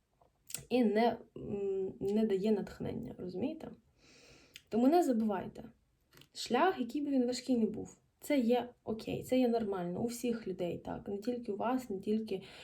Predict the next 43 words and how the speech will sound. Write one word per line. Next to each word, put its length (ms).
ви 600
не 160
вмієте 400
робити, 340
або 160
ви 120
робите 340
щось 280
вперше, 540
і 80
воно 240
у 40
вас 260
не 80
виходить, 500
це 140
нормально. 600
Так, 340
у 40
більшості 480
людей. 360
І 220
реально, 360
ну, 120
дуже 240
маленький 360
відсоток, 480
коли 180
людина 340
почала, 500
і 40
зразу 300
все 260
вийшло. 420
Не 140
забувайте 560
про 160
це. 140
Плюс 380
тут 160
треба 240
ще 180
розуміти, 460